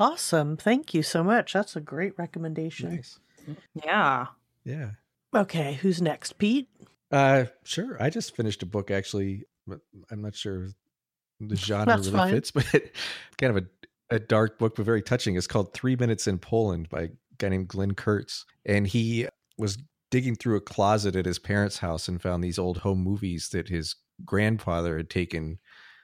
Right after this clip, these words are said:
Speaker 2: um, of a trip to Poland in nineteen thirty-eight. Um, and his grandparents were from a little, a little village in Poland that was about eighty percent Jewish. And he sort of realized when he was looking at this video that the, like, this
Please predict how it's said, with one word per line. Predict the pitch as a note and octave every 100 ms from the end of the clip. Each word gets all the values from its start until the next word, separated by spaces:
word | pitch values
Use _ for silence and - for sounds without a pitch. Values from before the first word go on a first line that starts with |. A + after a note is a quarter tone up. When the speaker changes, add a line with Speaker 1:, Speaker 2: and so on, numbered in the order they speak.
| _ -
Speaker 2:
um, | F#2 F2 E2+
of | D#2+
a | F2+
trip | - A#2 -
to |
Poland | E2+ - A2 G2+ F2 E2
in | E2+
nineteen | E2+ F2+ - F#2
thirty-eight. | E2 F#2 E2 F2+ D#2+ D#2+ _ _ -
Um, | G2 F2+ E2+ F2
and | F2
his | F2 -
grandparents | - F#2+ F#2 A2 F#2 -
were | F2
from | F2+
a | E2+
little, | F2 F2 E2 -
a | E2
little | F2 E2+
village | F#2 F2 E2+
in | F2+ E2
Poland | - F2 E2+ E2+ F2 -
that | G#2+ G2
was | F2+ E2
about | F#2 F2 E2
eighty | F#2 F2+
percent | G2 F2+ E2+
Jewish. | F2 F#2 E2+ E2 - - _ - - _ _
And | G2+ G2 F2+
he | G#2+
sort | - A2
of | G2
realized | B2+ G2+ F2+ F2
when | G2
he | F#2+
was | F2 E2
looking | F#2+ F2+
at | F2
this | D#2+
video | - C#3+ F#2 E2 D#2+
that | G2 F2 _ _ _ _ _ _ -
the, | A2 G2 -
like, | F#2+ - -
this | G2+